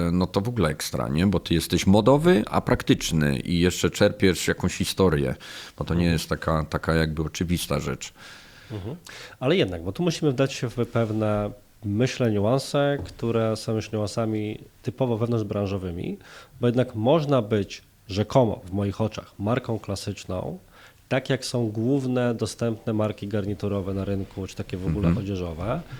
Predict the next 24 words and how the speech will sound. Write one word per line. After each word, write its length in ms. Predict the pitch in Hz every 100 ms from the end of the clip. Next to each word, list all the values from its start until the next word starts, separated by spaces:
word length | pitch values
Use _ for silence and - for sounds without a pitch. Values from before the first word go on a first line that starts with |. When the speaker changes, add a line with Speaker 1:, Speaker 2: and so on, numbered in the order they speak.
| - - - -
Speaker 2:
ale 220 | 113 113 -
ich 400 | 151 170 - - - -
podejście 680 | - 107 120 123 - - - - 127 - -
do, 360 | 104 107 104 104 - -
i 80 | -
tutaj 260 | 110 120 104
wyjdzie 300 | 101 107 107
mój 280 | 104 101 95
oczywiście 500 | 98 98 98 - 104
niekrawiecki 640 | 113 - 113 110 - -
sznyt 320 | - 120 110
mówienia 300 | 110 120 117
o 100 | -
tym, 160 | - - - - - - - _ _ _ - _ -
wykrojów, 1040 | 107 - 110 117 120 113 107 107 101 98
wzorów, 960 | 98 101 110 110 104 101 98 92 - -
czy 200 | - -
Speaker 1:
Mhm. 160 | - 80
Speaker 2:
chociażby 640 | 78 80 107 95 98 101
właśnie 540 | 95 101 - 104 98 95
szerokości 580 | - 110 - 110 - 120
nogawek, 480 | 113 110 110 101 -
tym 120 | 110
podobnych 320 | - 98 95